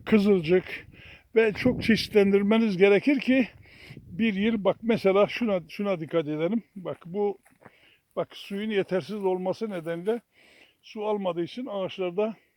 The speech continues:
yaprak hemen hemen kalmamış. Bak bunu görüyorsunuz. Bak, bak, bak, bak ağaçlarda kurumaya neden olmuş. Bu suyun bak kurumuş bak böyle bazı dallar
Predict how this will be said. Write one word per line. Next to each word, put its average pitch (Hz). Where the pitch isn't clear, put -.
yaprak 185
hemen 190
hemen 220
kalmamış. 160
Bak 175
bunu 165
görüyorsunuz. 170
Bak, -
bak, -
bak, -
bak 160
ağaçlarda 170
kurumaya 180
neden 151
olmuş. 156
Bu 208
suyun 190
bak 185
kurumuş 180
bak 160
böyle 170
bazı 180
dallar 165